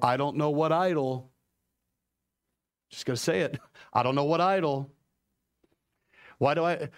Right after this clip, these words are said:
Okay, if I feel like I'm coming across passionately about this, it's because one of the things God had to convict me over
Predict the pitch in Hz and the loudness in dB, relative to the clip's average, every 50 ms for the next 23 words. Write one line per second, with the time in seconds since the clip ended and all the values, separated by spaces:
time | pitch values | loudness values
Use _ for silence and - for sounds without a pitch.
0 | - - - 135 113 - 135 120 123 120 165 175 202 196 - 208 196 175 151 165 | -12 -6 -6 -4 0 0 0 0 2 0 0 0 0 0 0 0 0 2 0 -2
1 | 160 156 170 160 160 143 127 143 143 135 131 - 143 131 131 139 - - 143 139 | -2 0 0 0 0 0 2 0 0 0 0 0 0 0 0 0 -2 -2 -2 0
2 | 123 135 139 131 104 135 139 131 - - 113 117 113 - 131 107 113 139 156 165 | 0 0 0 0 0 -2 -2 -2 -4 -6 -8 -6 -4 -2 -4 -2 0 0 0 0
3 | 147 143 123 - 151 139 131 127 - - 139 139 135 139 127 113 123 - 139 117 | -2 -2 -2 0 0 0 0 -2 -2 0 0 2 2 0 -2 -2 -4 -4 -2 0
4 | 127 135 135 135 131 156 208 226 196 160 139 135 127 131 131 135 131 | 0 -2 0 0 0 0 2 2 2 2 2 0 0 0 -2 -2 -4